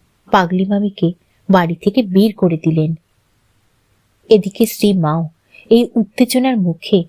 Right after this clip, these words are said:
যেন অন্য লোক হয়ে গেছেন। তার মুখ দিয়ে হঠাৎ বের হয়ে পড়ল, "পাগলি, কি করতে বসেছিলি? ওই হাত তোর খসে পড়বে।" পরক্ষণে তিনি জিভ কেটে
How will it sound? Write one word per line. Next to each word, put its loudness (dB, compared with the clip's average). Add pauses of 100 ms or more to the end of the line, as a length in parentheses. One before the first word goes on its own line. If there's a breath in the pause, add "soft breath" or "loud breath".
(300)
যেন 2
অন্য 0
লোক -2
হয়ে 0
গেছেন। -2 (840)
তার 2
মুখ 0 (140)
দিয়ে 0 (300)
হঠাৎ 0
বের 0
হয়ে 0 (100)
পড়ল, 0 (560)
"পাগলি, 0 (360)
কি 4
করতে 0
বসেছিলি? 0 (560)
ওই 4
হাত -2 (100)
তোর 2
খসে 0
পড়বে।" -2 (1000)
পরক্ষণে 0 (440 soft breath)
তিনি 2
জিভ -2 (140)
কেটে 0